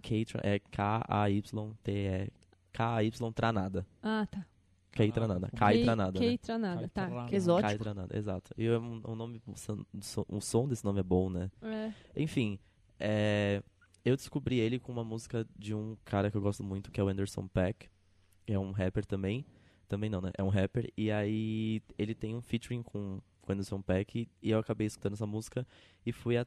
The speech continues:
Speaker 1: mais atrás dele. Ele veio pro Brasil, acho que o ano passado, se eu não me engano. Me, comple-, me perdi completamente, não sabia que ele ia vir.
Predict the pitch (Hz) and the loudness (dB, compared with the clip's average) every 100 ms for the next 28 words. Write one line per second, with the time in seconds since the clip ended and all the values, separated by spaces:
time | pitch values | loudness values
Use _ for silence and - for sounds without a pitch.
0 | - 117 113 113 110 117 117 95 92 - | -4 -2 -2 -2 0 0 4 4 4 4
1 | 120 131 131 135 120 117 107 107 113 - | 2 2 -2 -2 0 0 2 0 0 -2
2 | 110 104 120 120 110 95 101 - 101 98 | -4 -4 -4 -6 -2 -4 -4 -8 -8 -4
3 | 95 95 104 101 _ _ _ 104 95 - | 0 2 0 -6 _ _ _ -6 -6 -2
4 | 101 95 101 101 - 117 104 101 98 110 | -2 0 2 2 2 0 0 0 0 0
5 | 113 98 90 101 - 117 101 110 117 98 | -2 -4 -6 -4 -2 2 4 4 2 -2
6 | 95 92 92 | 0 0 -2